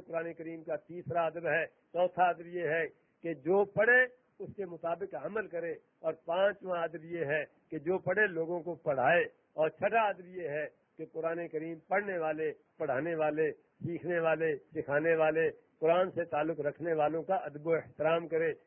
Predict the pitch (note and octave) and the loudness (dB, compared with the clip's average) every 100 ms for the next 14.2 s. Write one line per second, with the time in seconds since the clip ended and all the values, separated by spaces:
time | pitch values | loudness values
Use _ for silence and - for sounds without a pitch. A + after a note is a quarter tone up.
0 | - G#3 G#3 G3 E3 D#3+ D#3 D#3 D3+ D3 | 2 4 4 0 -2 -2 -6 -8 -8 -4
1 | D3 C3+ - D3 D3+ C#3+ C#3+ - _ G#3 | -4 -4 -4 -2 0 0 -2 -6 _ -8
2 | - F#3 F3+ E3 D#3 E3+ F3 D3+ D#3 D#3+ | -4 -2 -2 -2 0 2 4 2 -2 -6
3 | D3+ D#3 - D3 - D3+ D#3 D#3 C#3+ D3+ | -8 -8 -6 -6 -6 -6 -4 -6 -4 0
4 | D#3+ D#3 C#3 D3 - _ _ E3 D#3+ E3 | 2 4 2 0 -4 _ _ -6 -6 -6
5 | F3 E3+ G3 G3+ F3+ G3 A#3+ G#3+ F#3+ G3+ | 0 2 4 4 2 4 2 0 0 2
6 | E3 D3 C#3 G2 - _ _ _ F#3 F#3+ | 2 -2 -6 -12 -20 _ _ _ 2 2
7 | G3 F#3 G3 G#3 G#3+ G#3+ F#3 G#3 G#3 A3 | 0 0 2 2 2 2 2 0 2 4
8 | A#3+ F#3 _ _ _ E3+ G3 A3 G#3+ G3+ | 4 0 _ _ _ -8 -4 -2 -2 -2
9 | A#3 B3 G3+ G#3+ A#3+ A#3 A3+ A#3 G3+ G#3 | 0 -2 -4 0 2 2 0 -2 -2 -4
10 | - _ - F#3 A3 A3 G3+ A3 F#3 F#3+ | -10 _ -12 -2 0 2 0 -2 -6 -8
11 | G#3 G3+ G3 G3 - F#3+ E3+ F3+ F#3+ - | -8 -6 -8 -8 -8 -10 -12 -4 -4 -4
12 | - E3 G3+ B3 C4+ B3+ A3 F#3 D3+ - | -4 0 2 4 2 0 -6 -12 -12 -10
13 | D#3+ D#3+ D#3 B2 C3+ - _ _ C#3+ G3 | -4 -2 -2 -6 -10 -14 _ _ -8 -8
14 | A3+ | 0